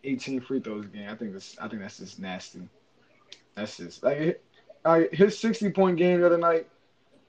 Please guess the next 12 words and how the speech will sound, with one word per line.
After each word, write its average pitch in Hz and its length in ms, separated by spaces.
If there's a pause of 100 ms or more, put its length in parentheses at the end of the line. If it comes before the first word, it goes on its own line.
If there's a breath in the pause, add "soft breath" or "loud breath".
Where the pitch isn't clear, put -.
(340)
was, 139 420 (340)
it 151 60
was, 165 220
it 202 60
was, 233 160
it 180 140
was, 240 240
it 233 80
was 208 100
impressive. 170 500 (140)
He 160 240
shot 170 360